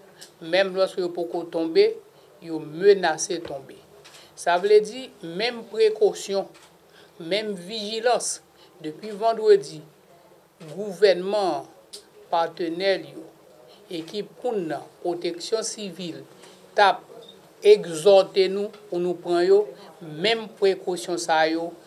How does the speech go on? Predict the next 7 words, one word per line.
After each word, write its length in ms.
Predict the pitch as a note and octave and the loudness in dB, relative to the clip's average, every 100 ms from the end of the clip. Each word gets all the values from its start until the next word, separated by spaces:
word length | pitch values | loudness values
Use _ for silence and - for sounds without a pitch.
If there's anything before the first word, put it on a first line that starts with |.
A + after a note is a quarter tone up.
| - - D#3 | -20 -20 -8
yo 200 | E3 E3+ | -2 0
là 340 | D#3+ E3 E3+ E3+ - - | 2 4 4 0 -18 -12
encore 460 | D3+ - - E3 E3 - | -10 -2 4 4 2 -8
toujours. 460 | F3 C#3+ C3 D#3+ - - - - - - - - - - - - - - - - - - - - - - | -12 -12 -10 -10 -10 -14 -20 -20 -20 -20 -20 -20 -20 -20 -20 -20 -20 -20 -20 -20 -20 -20 -20 -20 -20 -16
C'est 240 | - G#3+ | 0 4
moment 420 | A3 B3+ B3 A#3+ | 10 10 10 4
tout 240 | - D4 | 2 -6